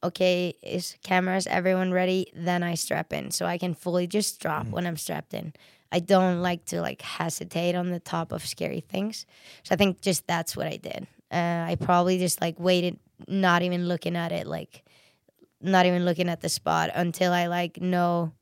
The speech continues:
Speaker 1: we're on, we're doing it, and then I just want to, like, "Yep, ready, drop," kind of thing.
Speaker 2: That's a good
Speaker 1: So,
Speaker 2: pro tip.
Speaker 1: yeah, I think for me, that's the way to do it, 'cause I will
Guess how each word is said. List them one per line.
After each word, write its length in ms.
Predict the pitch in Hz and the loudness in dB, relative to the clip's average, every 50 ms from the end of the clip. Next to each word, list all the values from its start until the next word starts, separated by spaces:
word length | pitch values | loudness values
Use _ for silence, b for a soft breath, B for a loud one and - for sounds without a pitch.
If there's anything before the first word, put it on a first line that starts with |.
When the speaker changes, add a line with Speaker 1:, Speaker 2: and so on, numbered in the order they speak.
| _ _ | _ _
Speaker 1:
we're 220 | - 175 175 175 | -4 0 0 0
on, 320 | 170 175 180 180 180 185 180 | 2 0 0 0 0 -2 -2
we're 120 | 180 180 | -4 -4
doing 360 | 170 - - 190 185 185 190 | -4 0 2 2 4 4 2
it, 200 | 185 185 185 180 - | 2 2 0 0 -2
and 200 | - 165 180 180 | -4 -6 -4 -2
then 240 | 175 175 180 170 156 b b b b b b | -2 -2 -2 -4 -6 b b b b b b
I 100 | - 170 | -4 -4
just 240 | 175 170 170 - - | -2 -2 -4 -4 -4
want 240 | 165 160 165 165 - | -4 -4 -4 -4 -4
to, 120 | - 165 | -4 -2
like, 380 | 165 165 - - - - - _ _ | -2 -2 -4 -6 -8 -14 -20 _ _
"Yep, 300 | - 208 226 233 226 - - | 2 6 6 6 4 2 0
ready, 300 | - 185 208 202 196 202 | 0 2 2 2 0 -2
drop," 380 | - - 180 - - - - - - - - 185 180 | -4 -4 -4 -4 -6 -8 -10 -14 -16 -16 -18 -16 -6
kind 180 | - - 175 170 | -4 -2 -2 -2
of 80 | 160 - | -2 -2
thing. 260 | - - - 165 143 _ _ - | -4 -4 -2 -4 -6 _ _ -20
Speaker 2:
That's 140 | - - - | -14 -10 -10
a 20 | 143 | -6
good 200 | - 131 113 - | -4 -4 -2 0
Speaker 1:
So, 380 | - - 185 185 180 170 170 170 | 2 4 6 6 6 6 4 2
Speaker 2:
pro 100 | 104 95 | 0 -2
tip. 100 | 92 - _ _ _ _ _ _ _ - | -4 -8 _ _ _ _ _ _ _ 0
Speaker 1:
yeah, 300 | 202 208 190 175 - - - _ _ - | 2 2 4 2 2 -2 -8 _ _ 2
I 100 | 202 196 | 2 2
think 280 | - - 226 214 214 - | 4 4 4 4 2 2
for 140 | - 208 | 2 2
me, 300 | 202 202 196 196 190 190 | 2 4 4 4 4 4
that's 320 | 180 180 180 180 180 - - | 4 2 2 2 0 -2 -2
the 120 | - 180 | 0 0
way 160 | 180 175 175 | 2 2 2
to 100 | 170 165 | 0 -2
do 220 | - - - - - | -4 -6 -6 -6 -6
it, 180 | 87 - - - _ _ _ | -6 -8 -12 -14 _ _ _
'cause 280 | - 196 190 175 - B B B B B B B B - | 2 4 4 4 2 B B B B B B B B 2
I 240 | - 190 202 202 | 6 6 8 8
will 320 | 208 208 202 202 196 180 | 8 8 6 6 4 4